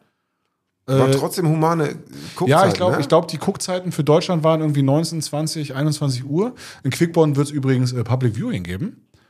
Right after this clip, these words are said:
Speaker 1: Natürlich, in Quickborn gibt's alles.
Speaker 2: Das größte, es wurde angekündigt als das größte Public Viewing, äh, äh, nördlich von Hamburg.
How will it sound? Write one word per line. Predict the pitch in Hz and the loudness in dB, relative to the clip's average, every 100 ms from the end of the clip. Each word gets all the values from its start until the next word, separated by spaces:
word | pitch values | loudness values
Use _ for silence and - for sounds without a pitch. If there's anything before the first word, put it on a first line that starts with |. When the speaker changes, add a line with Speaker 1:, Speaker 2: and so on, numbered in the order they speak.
| _ _ - | _ _ -8
Speaker 1:
Natürlich, | 104 123 101 87 | 2 2 2 -2
in | 101 | -6
Quickborn | - 107 101 | -6 -6 -4
gibt's | 101 87 | -6 0
alles. | 117 98 - - | 0 0 -6 0
Speaker 2:
Das | 123 123 | 0 0
größte, | 127 165 175 170 160 151 - - - | 0 0 0 -2 0 0 -4 -14 -14
es | 117 - | -10 -2
wurde | 135 135 | 0 0
angekündigt | 156 151 156 123 | -2 0 -4 -2
als | 120 | -6
das | 117 | -8
größte | - 127 156 160 | -4 -4 -2 -4
Public | 147 - 143 143 127 | -8 -6 -6 -6 -8
Viewing, | 135 135 135 131 127 | -4 0 0 0 -2
äh, | 113 117 113 113 110 107 101 | -2 -2 0 -2 -2 -4 -6
äh, | 78 101 | -8 -8
nördlich | 98 117 117 | -4 -4 -6
von | 104 | -6
Hamburg. | 101 120 202 | -2 0 -2